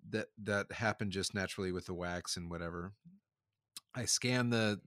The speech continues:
that tra-, those shapes that I've traced out, uh, into the computer, and then I make them into vectors. So essentially instructions, directions for the laser to follow, which,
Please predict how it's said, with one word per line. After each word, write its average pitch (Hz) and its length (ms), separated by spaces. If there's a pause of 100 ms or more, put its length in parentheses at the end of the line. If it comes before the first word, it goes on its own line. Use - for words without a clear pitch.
(100)
that 101 260
tra-, - 260
those 95 280
shapes 123 340
that 98 100
I've 90 180
traced 98 340
out, 117 320 (920)
uh, 92 500 (180)
into 98 180
the 92 80
computer, 104 760 (260)
and 95 120
then 98 100
I 92 260
make 101 340
them 98 180
into 92 760 (220)
vectors. 147 720 (180)
So 95 220
essentially 98 420
instructions, 92 840
directions 92 720 (120)
for 92 120
the 87 380
laser 101 280
to 87 80
follow, 113 440 (760)
which, - 460